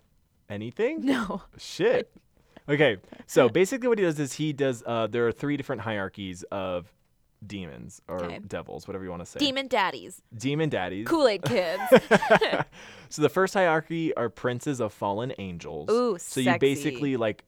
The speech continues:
Speaker 1: uh, these are the demons that were fallen, a-, that were angels and then fell.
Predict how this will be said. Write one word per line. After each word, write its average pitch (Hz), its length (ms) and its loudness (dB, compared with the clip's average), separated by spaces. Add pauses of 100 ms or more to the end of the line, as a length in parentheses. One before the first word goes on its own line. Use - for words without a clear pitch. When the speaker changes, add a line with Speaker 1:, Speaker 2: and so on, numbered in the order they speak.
Speaker 1:
uh, 101 260 0
these 120 240 -2
are 127 80 2
the 120 120 -2
demons 104 460 -6
that 104 140 -4
were 92 140 -4
fallen, 85 380 -4
a-, 78 180 -12
that 92 300 -8
were 101 280 -2
angels 101 460 -6
and 98 80 -4
then 85 140 -8
fell. - 440 -12